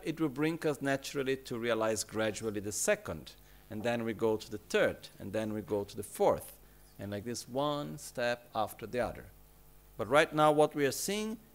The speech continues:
is which are the steps that we need to follow, so we can have a general view, like a roadmap of the way to follow. So don't feel, "Oh, it's too difficult for me right now, I cannot make it."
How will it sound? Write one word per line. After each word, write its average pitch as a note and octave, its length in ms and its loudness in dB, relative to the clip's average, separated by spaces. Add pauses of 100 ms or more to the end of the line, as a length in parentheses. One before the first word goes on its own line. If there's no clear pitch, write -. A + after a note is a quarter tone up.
(100)
is B2 280 -4
which D#3+ 340 -2
are D3 120 4
the C#3 120 -2
steps - 580 -2
that C3 300 0
we C3 120 -4
need B2 240 -6
to C#3 80 -10
follow, C#3 420 -2
so - 220 -2
we A#2+ 100 -2
can A#2+ 200 -6
have B2 200 -2
a G#2+ 60 0
general C3+ 500 2
view, F#2+ 260 -4 (640)
like G2 220 -6
a - 20 0
roadmap A2+ 600 6 (920)
of G#2 180 -10
the G#2+ 80 0
way G2 140 0
to G2 120 -10
follow. E2+ 320 -4
So A#2+ 180 -2
don't E3 240 2
feel, D3+ 320 2
"Oh, E3+ 220 8
it's D#3+ 180 -2
too - 140 -12
difficult D#3 500 -6
for D#3+ 160 -4
me D#3 180 -6
right D#3+ 280 0
now, D#3 180 0
I D#3 80 2
cannot D3+ 380 -4
make F3 260 -4
it." - 240 -12